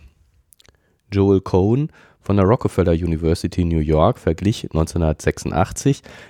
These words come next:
die Sterblichkeitsraten für Frauen aus beiden Ländern. Da Schweden über eine hervorragende medizinische Versorgung verfügt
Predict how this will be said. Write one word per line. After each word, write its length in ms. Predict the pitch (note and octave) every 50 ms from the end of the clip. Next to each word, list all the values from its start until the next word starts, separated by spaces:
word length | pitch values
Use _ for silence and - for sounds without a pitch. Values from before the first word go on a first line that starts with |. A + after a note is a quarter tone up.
| - -
die 80 | -
Sterblichkeitsraten 960 | - - G#2 G2+ G#2 - - - - - - G2 - - - G2+ G#2 - G2+
für 140 | G2 - E2+
Frauen 480 | - - - - D#2 D#2 D#2+ F2 G2 -
aus 160 | - E2+ -
beiden 320 | - - C#2+ D2 D2+ C#2
Ländern. 480 | C#2 D2+ C#2+ C#2 C#2 C2+ - - - - _ _ _ _ _ _ _ - - - - -
Da 120 | - F2+
Schweden 600 | - - - F#2 F2 E2+ F2+ G2+ A#2 B2 D3 D#3 - _ _ _ _ _
über 240 | - G2 G2+ F2+ C2+
eine 240 | D2+ F2 F2 D#2+ E2
hervorragende 680 | F2+ - - A2 B2 C3+ A#2 G#2 F2+ F#2 F#2+ F#2 F2
medizinische 640 | F2 E2 D2+ E2 E2 - - G2+ F2+ E2+ D#2+ -
Versorgung 580 | - - C2+ C#2 D2+ D#2 C#2+ D#2 F2 G2+ A2 A2+
verfügt 560 | - - A#2 - - - C3 D3+ - - -